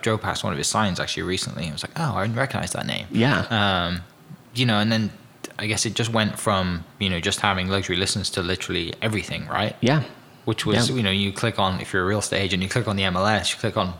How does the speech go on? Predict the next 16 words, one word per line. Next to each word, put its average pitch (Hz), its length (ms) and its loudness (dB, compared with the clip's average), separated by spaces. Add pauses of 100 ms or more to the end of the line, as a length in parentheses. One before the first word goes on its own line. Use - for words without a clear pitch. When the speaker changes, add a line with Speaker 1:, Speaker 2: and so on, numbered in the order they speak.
Speaker 1:
Wyatt's 95 360 0
name, 110 320 4
and 98 140 0
you 101 80 0
just 101 200 4
see 113 140 2
scrolls 123 520 4
and 107 80 2
scrolls 113 340 4
of 107 80 4
houses. 131 460 6
Like, 127 140 4
Speaker 2:
<laughs> - 1200 -4
Speaker 1:
what 214 100 2
is 220 120 2
he 131 100 2